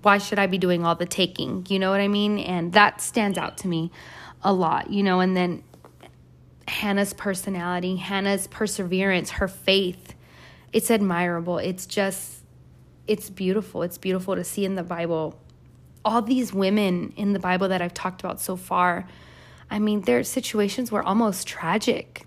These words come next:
They were, they were sad. They seemed hopeless. But women, these women in the Bible were so faithful. You know, some of them. I'm gonna say no names, Sarah. Just kidding. We love Sarah too.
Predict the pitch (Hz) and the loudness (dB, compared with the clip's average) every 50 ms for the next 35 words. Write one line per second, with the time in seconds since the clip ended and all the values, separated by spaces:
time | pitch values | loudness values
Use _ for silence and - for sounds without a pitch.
0 | - - 196 190 202 220 240 247 226 202 185 - - - - - - 202 220 226 | -4 2 4 4 6 8 8 8 6 6 4 0 -4 -8 -12 -8 -4 0 2 2
1 | 247 233 - - - 170 180 208 226 226 - - - - - 220 208 - - 262 | 2 0 0 -2 -2 -2 0 0 0 0 -2 -4 -2 0 2 2 2 2 2 2
2 | 254 240 196 - - 190 202 233 - - 214 - - - - - - - - - | 2 0 -2 -4 -2 0 0 0 0 0 -2 -2 -2 -4 -6 -10 -16 -20 -20 -20
3 | - - - - - - - - - - - 233 226 202 214 220 220 240 262 262 | -20 -20 -20 -20 -20 -20 -2 2 4 4 4 4 4 6 8 8 8 8 6 4
4 | 226 220 254 247 - 208 233 240 254 269 269 254 226 214 180 208 220 208 247 233 | 4 2 2 2 2 2 2 4 4 6 4 4 4 2 2 2 2 2 2 2
5 | 233 226 - - 233 226 - - 226 262 285 294 - - - 160 147 180 196 202 | 0 0 2 0 -2 0 2 2 2 2 2 0 0 2 4 4 4 2 -2 -6
6 | - - - - - - - - - 220 233 226 226 220 214 220 214 214 - - | -12 -18 -20 -20 -20 -20 -12 -4 2 4 6 6 8 8 8 6 4 2 0 2
7 | - - 254 262 277 277 262 247 226 208 196 185 180 180 180 208 190 180 165 147 | 6 8 8 8 8 8 8 6 4 4 2 -2 2 6 6 6 6 6 2 0
8 | 143 143 - - 185 - - - - _ - - - 180 190 180 190 185 190 185 | -2 -6 -8 -8 -10 -12 -16 -20 -20 _ -12 -6 -2 0 0 2 2 2 2 0
9 | 185 - - - - 202 185 196 196 190 180 175 180 185 185 180 180 175 165 160 | -2 -6 -4 0 2 2 2 2 2 2 0 2 2 2 2 2 2 0 0 -4
10 | - 57 57 - - - - - - - - - - - - - - - 53 - | -6 -8 -10 -10 -14 -16 -18 -20 -20 -20 -18 -12 -10 -8 -8 -6 -6 -6 -8 -8
11 | - - - - 180 - - - - - 190 202 226 233 220 208 202 196 - - | -10 -12 -10 -10 -8 -6 -6 -6 -6 -6 -4 -2 -2 0 0 0 0 -2 -4 -6
12 | - 95 90 92 - - - - - | -6 -6 -6 -10 -10 -10 -10 -10 -10